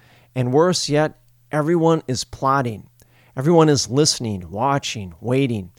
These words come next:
for any opportunity, any miscue on Jeremiah, so as to have a reason to pounce on him, an excuse to kill him. That's why Jeremiah says in the first reading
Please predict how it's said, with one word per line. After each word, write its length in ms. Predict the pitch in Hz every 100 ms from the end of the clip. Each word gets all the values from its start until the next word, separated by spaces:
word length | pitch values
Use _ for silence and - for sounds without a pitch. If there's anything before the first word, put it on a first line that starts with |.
| _
for 220 | - 131 -
any 260 | 127 190 185
opportunity, 800 | 165 151 - - 156 127 101 98 _ _ _ -
any 260 | 156 165
miscue 760 | 156 151 143 - - 131 104 - _ _
on 180 | - 123
Jeremiah, 680 | 120 123 123 120 117 117 98 - _ _ _
so 160 | - 160
as 120 | 143
to 80 | 127
have 240 | 131 147 147
a 80 |
reason 540 | 143 139 143 131 113 92
to 120 | -
pounce 500 | - - 143 147 -
on 160 | 113 107
him, 320 | 107 98 92 _ _
an 100 | -
excuse 580 | 123 - - 165 139 -
to 80 | -
kill 300 | - 139 131
him. 200 | 104 85 _ _ _ _ _ _
That's 200 | 139 -
why 100 | 151
Jeremiah 600 | 135 143 143 139 135 135
says 420 | 120 - 156 139 113
in 60 |
the 80 | 110
first 420 | - 135 123 -
reading 400 | 127 143 107 87